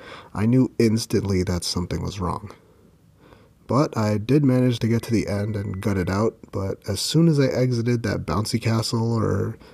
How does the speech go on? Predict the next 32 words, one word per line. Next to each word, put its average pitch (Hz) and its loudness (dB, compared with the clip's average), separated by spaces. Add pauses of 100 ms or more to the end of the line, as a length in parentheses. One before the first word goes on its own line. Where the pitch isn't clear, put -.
(100)
bouncy 117 2
house 120 0
or 98 -2
whatever, 113 2 (500)
something 117 2
was 76 -2
definitely 98 0
wrong 87 0
with 85 -2
my - -6
shoulder. - -6 (1400)
Luckily, 175 4
I 107 0
was 98 0
surrounded 95 0
by 87 -2
a - -4
lot 92 0
of 123 0
smart 117 -2
people, 123 0
and 92 -4
it - -6
was 117 -2
pretty 175 2
clear 127 2
that 110 0
I 90 0
dislocated 92 -2
my 80 -6
left - -4
shoulder. - -8